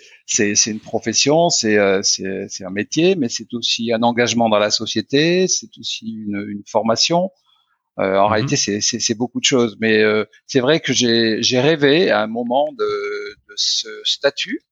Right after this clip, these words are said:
Speaker 1: et que j'ai cherché à avoir ce diplôme d'État, alors un peu sur le tard, parce que je, j'avais commencé par, euh, par d'autres activités.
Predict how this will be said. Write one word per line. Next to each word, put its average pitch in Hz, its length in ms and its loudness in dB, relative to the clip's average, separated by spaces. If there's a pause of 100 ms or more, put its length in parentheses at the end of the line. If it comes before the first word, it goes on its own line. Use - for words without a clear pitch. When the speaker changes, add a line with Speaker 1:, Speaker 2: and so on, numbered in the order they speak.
(420)
Speaker 1:
et 120 60 -6
que 127 380 -2
j'ai 127 140 0
cherché 135 580 2
à 127 220 4
avoir 127 220 0
ce - 120 -2
diplôme 135 420 -4
d'État, 139 300 4
alors 123 260 0
un 120 40 -6
peu - 120 -14
sur - 180 -4
le 151 120 -4
tard, 165 400 0
parce 123 160 -2
que 127 120 -8
je, 117 520 0
j'avais 117 260 -2
commencé 110 580 -8
par, 107 200 -2
euh, 104 80 -2 (180)
par 107 140 -6
d'autres 104 560 -10
activités. - 580 -6